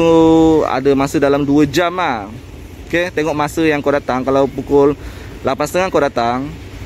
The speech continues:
pukul sepuluh setengah dah start, ah, seeding. Okey?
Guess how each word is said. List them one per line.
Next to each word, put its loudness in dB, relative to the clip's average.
pukul 2
sepuluh 2
setengah 0
dah 0
start, -4
ah, -8
seeding. 0
Okey? -4